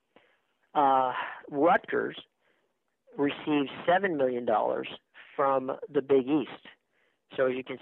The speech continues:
see, they receive twenty-five million dollars from the Big Ten. So clearly, you know, that's a definite plus. Now, uh, Doctor Wallace and Lowe, who is the president of Maryland, to his credit, came out and said,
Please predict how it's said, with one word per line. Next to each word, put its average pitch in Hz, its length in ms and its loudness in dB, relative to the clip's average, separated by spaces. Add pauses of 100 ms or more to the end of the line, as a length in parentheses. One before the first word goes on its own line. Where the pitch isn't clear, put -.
see, 139 260 -2
they 170 220 6
receive 147 380 -2
twenty-five 135 720 -2
million 123 320 -4
dollars 120 340 0 (100)
from 120 220 -8
the - 100 -8
Big 120 220 -8 (120)
Ten. 135 320 -4 (560)
So 135 140 2
clearly, 135 680 2 (260)
you 139 100 -6
know, 123 120 -6
that's 127 280 0
a 120 200 0 (580)
definite 139 440 -2 (140)
plus. 139 240 -2 (140)
Now, 139 240 -4 (760)
uh, 143 360 4
Doctor 160 300 4
Wallace 165 440 6
and 135 140 -2
Lowe, 143 400 6
who 135 120 -2
is 127 100 -4
the 123 60 -10
president 151 460 2
of 123 80 -4
Maryland, 135 580 0 (880)
to 226 100 4
his 247 220 2
credit, - 380 2 (120)
came 151 200 -2
out 151 200 2
and 143 160 -4 (160)
said, 139 380 2